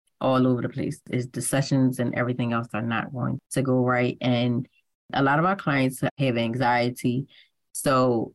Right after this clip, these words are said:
if they see that you're agitated or annoyed, or if they start feeling like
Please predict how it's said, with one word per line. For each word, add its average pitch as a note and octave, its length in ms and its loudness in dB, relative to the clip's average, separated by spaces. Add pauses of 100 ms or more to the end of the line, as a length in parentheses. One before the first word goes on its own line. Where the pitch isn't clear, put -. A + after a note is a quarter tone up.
(120)
if C3 200 0
they C#3+ 160 4
see D3+ 240 2
that B2+ 240 2
you're C3 160 2
agitated B2 640 2
or B2+ 220 2
annoyed, B2+ 480 4
or C3+ 100 2
if C#3+ 100 -2
they D#3+ 100 2
start F3+ 340 -2
feeling E3 320 4
like C#3+ 300 0